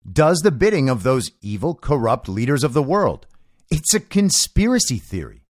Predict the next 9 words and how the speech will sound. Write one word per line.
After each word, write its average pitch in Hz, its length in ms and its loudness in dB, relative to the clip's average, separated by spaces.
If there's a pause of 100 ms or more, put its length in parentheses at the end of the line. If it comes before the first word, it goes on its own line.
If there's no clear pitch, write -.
(680)
The 143 100 -4
QAnons 147 580 0
are 147 60 2
ready 160 220 2
to 160 80 0
believe 151 400 -2
something 147 340 -4
so 226 360 0
absurd 160 580 0